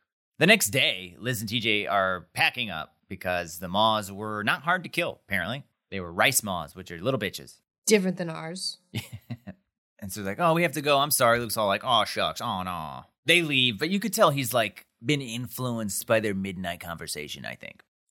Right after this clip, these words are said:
Speaker 2: 'Cause he looks at the phone?
Speaker 1: Yeah, that's my thought. So that's the whole Luke story, guys. That's the whole story. We see, like, five scenes to show us all this, and it's, it's the whole story. It's just, they show up, they're like, "Uh, maybe he should be a Lorelai. Bye-bye."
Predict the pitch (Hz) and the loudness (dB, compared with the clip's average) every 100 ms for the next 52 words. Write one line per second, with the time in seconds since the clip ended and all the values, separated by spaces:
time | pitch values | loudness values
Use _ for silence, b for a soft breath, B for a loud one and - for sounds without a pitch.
0 | - 190 185 190 165 - 185 196 202 202 | -6 -2 0 0 -4 -8 -6 -4 -2 -4
1 | 214 196 180 175 - 170 196 277 339 339 | -6 -6 -8 -10 -8 -4 -4 -4 -6 -10
2 | _ _ _ 90 78 - _ _ _ - | _ _ _ -8 -8 -10 _ _ _ -16
3 | 80 - 82 - 53 - _ _ _ _ | -14 -12 -10 -8 -8 -10 _ _ _ _
4 | _ - 196 - 160 139 190 254 302 302 | _ 4 4 6 2 4 6 6 6 4
5 | 185 214 - 110 95 87 90 85 90 147 | 4 4 2 0 -4 -2 2 2 2 0
6 | 165 123 98 131 214 214 220 196 143 104 | 2 0 0 4 6 6 2 0 0 0
7 | 73 67 64 110 - 139 123 101 - 120 | -2 -6 -8 -6 -2 2 4 4 2 0
8 | 165 160 135 113 98 95 104 98 98 95 | 2 2 2 0 -2 -2 -2 0 0 0
9 | 95 - 87 92 87 87 - - - _ | -2 -4 -4 -4 -4 -8 -10 -12 -18 _
10 | 101 - 98 98 90 85 90 - 101 - | -4 -2 0 -2 -2 -2 0 -2 -4 -4
11 | - - _ - 123 - 147 175 156 - | -8 -12 _ 2 4 6 6 6 4 2
12 | 117 107 98 98 104 110 110 120 135 143 | -2 -2 -2 0 0 0 0 2 4 4
13 | 131 151 160 165 165 139 127 123 - 90 | 4 4 4 4 6 6 6 2 -4 -2
14 | 113 95 - | 0 0 -6